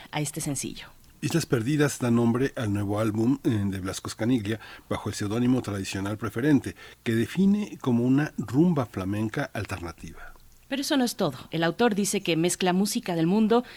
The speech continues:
Speaker 1: y con un toque de sabrosa melancolía, acompañada de paisajes sonoros y anécdotas románticas.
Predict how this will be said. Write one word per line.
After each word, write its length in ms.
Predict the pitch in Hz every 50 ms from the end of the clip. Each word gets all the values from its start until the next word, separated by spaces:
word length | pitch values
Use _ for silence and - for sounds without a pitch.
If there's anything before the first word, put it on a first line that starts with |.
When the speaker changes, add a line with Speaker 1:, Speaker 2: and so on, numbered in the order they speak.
| - - -
Speaker 1:
y 80 | 208
con 160 | - 208 208 226
un 160 | 247 254 247
toque 400 | 247 240 247 - 254 240 247 -
de 180 | 175 156 185 180
sabrosa 680 | - - 185 175 160 202 226 226 - - - 240 226
melancolía, 840 | 226 208 175 160 156 156 160 156 - 170 170 170 208 220 208 180 170 - - - - - -
acompañada 560 | - 165 185 185 175 185 185 202 208 202 185
de 100 | 170 160
paisajes 520 | - 165 160 151 - 185 170 - 180 156
sonoros 420 | - 156 160 165 165 175 175 - 170
y 40 | 151
anécdotas 680 | 147 160 165 151 147 160 131 - 175 165 - - - -
románticas. 920 | - 147 165 160 160 143 113 104 - - - - - - - - - -